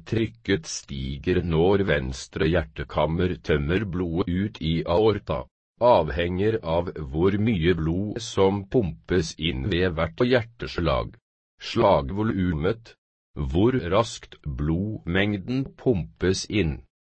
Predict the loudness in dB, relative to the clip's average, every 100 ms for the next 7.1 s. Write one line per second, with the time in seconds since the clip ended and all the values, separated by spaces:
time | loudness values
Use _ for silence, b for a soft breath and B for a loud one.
0 | _ -2 0 0 -4 -10 -6 -2 -2 0
1 | 0 0 0 2 2 0 -10 _ _ _
2 | 2 4 4 2 0 2 0 0 _ -10
3 | -4 -2 0 0 0 0 -2 -10 -14 -8
4 | -4 -4 0 0 0 -6 -8 -8 -8 -8
5 | -4 2 4 4 2 -2 -2 0 2 0
6 | 0 2 2 0 -2 -2 -2 -2 -2 0
7 | -2